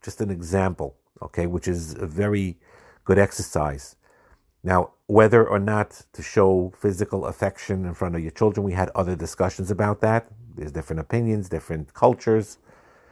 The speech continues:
all to be respected. We had top-, we talked about those topics. But as an example, let's say on a Friday night, and it's the Torah period,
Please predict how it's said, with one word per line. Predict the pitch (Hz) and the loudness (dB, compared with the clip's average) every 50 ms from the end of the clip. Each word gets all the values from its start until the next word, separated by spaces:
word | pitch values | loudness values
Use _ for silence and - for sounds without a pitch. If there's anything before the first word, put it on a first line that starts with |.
| _ _ _ - | _ _ _ 2
all | 104 101 101 104 101 | 4 6 6 6 4
to | - 101 | 2 0
be | 82 90 87 | -4 -4 -4
respected. | 80 80 - - - 104 101 - - - - 123 113 - _ _ _ _ _ _ _ _ _ _ _ | -4 -6 -6 -6 -4 -2 -2 -2 -4 -2 -2 -2 -2 -4 _ _ _ _ _ _ _ _ _ _ _
We | - 87 85 | -8 -6 -4
had | 87 92 87 87 170 147 _ _ - | -2 0 0 -2 -2 -4 _ _ -6
top-, | - 95 92 - _ - | -4 -4 -4 -6 _ -10
we | - 85 | -8 -8
talked | - - 95 92 - - | -4 -2 -2 -2 0 0
about | 98 101 101 - | 0 0 2 2
those | 110 110 101 - | 2 0 0 2
topics. | - 107 110 - 131 131 - - - - - _ _ _ _ _ _ - - _ _ _ - | 2 2 2 2 0 -2 -2 -4 -16 -20 -20 _ _ _ _ _ _ -20 -20 _ _ _ 4
But | 104 104 101 - - | 6 6 6 4 2
as | 107 113 117 117 | -2 -2 -2 -2
an | 127 | -2
example, | 123 113 113 110 120 117 113 107 - 80 67 - - - | -4 -2 2 2 4 4 2 2 -2 -6 -6 -8 -10 -10
let's | - 101 104 - - | -6 -6 -6 -4 0
say | 113 104 101 | 0 0 0
on | 98 95 | 0 -2
a | 90 | -4
Friday | - - 98 95 95 95 95 | 0 0 2 2 2 2 0
night, | 90 92 92 87 78 - _ - - _ _ _ _ _ - | 0 -2 -4 -4 -6 -8 _ -18 -20 _ _ _ _ _ -10
and | 101 92 90 87 87 87 87 87 85 78 - _ _ _ _ _ _ _ _ _ _ _ _ _ _ _ _ - | -6 -4 -4 -4 -4 -4 -6 -6 -8 -10 -14 _ _ _ _ _ _ _ _ _ _ _ _ _ _ _ _ -6
it's | - 87 - - | -6 -6 -4 0
the | - 98 | -2 0
Torah | 190 - 113 104 101 98 95 | 4 6 8 8 8 6 4
period, | - 92 85 78 73 67 - - | 0 -4 -8 -6 -8 -10 -14 -18